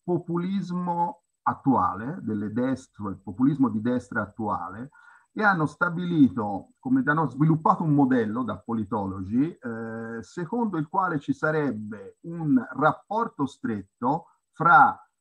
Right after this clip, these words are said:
diciamo, le performance elettorali della destra populista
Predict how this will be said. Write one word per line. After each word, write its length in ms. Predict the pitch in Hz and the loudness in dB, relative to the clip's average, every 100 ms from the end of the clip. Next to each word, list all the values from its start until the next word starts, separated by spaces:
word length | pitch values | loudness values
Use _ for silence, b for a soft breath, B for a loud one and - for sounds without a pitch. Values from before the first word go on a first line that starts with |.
| _ _ _ | _ _ _
diciamo, 440 | - 120 104 151 139 | -14 -10 -4 2 4
le 120 | 143 | 4
performance 800 | 175 147 - 233 220 185 156 156 | 4 -2 0 0 0 0 0 0
elettorali 920 | 143 139 - 151 151 139 120 113 104 - | 2 2 2 2 8 8 8 2 -8 -14
della 460 | - 120 135 143 | -8 0 4 4
destra 440 | 139 175 170 - 120 | 4 0 -4 -4 -4
populista 880 | 123 107 107 98 95 _ 123 156 | -4 -6 -4 -6 -8 _ -2 -2